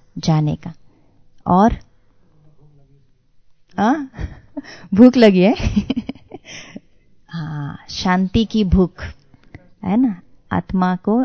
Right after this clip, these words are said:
शांति की भूख कहो, प्यास कहो, लगी हुई है कई समय से। हाँ, आत्मा अपने स्वधर्म से वंचित हो गई है, तो वापस उस प्यास को बुझाने के लिए आत्मा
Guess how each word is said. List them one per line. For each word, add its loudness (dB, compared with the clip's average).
शांति -2
की 0
भूख 0
कहो, 0
प्यास 0
कहो, 0
लगी 2
हुई 0
है 0
कई 0
समय -2
से। -8
हाँ, -4
आत्मा 0
अपने -2
स्वधर्म 2
से 2
वंचित 2
हो 4
गई 2
है, -4
तो 0
वापस 2
उस -2
प्यास 4
को 2
बुझाने 4
के 0
लिए 2
आत्मा 0